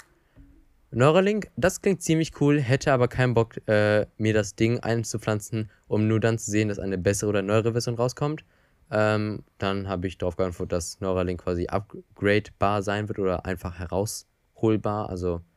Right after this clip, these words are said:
sie haben auch ein Schwein auf der Präsentation gezeigt, was quasi ein Neuralink hatte, aber nicht mehr hat. Äh, und was wohl auf war. Und ich hab mittlerweile Kamera auch schon. Uff. Ähm, und ja.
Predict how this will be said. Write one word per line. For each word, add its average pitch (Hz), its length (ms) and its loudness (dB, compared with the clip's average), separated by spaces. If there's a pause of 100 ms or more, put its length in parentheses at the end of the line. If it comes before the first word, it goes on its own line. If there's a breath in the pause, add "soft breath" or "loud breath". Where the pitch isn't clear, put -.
(100)
sie 92 100 -2
haben 90 80 0
auch 87 140 -2
ein 90 80 -6
Schwein 92 180 -6
auf 87 80 -6
der - 80 -12
Präsentation 92 460 -6
gezeigt, 92 200 -8
was 87 160 -8
quasi 90 200 -4
ein 90 80 -4
Neuralink 87 380 -6
hatte, 110 220 -2
aber 95 160 0
nicht 82 140 -8
mehr 87 140 -6
hat. - 240 -6 (580 soft breath)
Äh, 107 160 4
und 107 160 0
was 107 240 -2
wohl 92 140 -2
auf 131 240 0
war. 147 160 -2
Und 95 140 -6
ich - 40 -10
hab - 60 -10
mittlerweile 85 340 -6
Kamera 117 300 -6
auch 117 100 -4
schon. 113 220 -8
Uff. 101 180 -4 (320 soft breath)
Ähm, 98 480 -4 (1160)
und 98 260 -4
ja. 85 140 2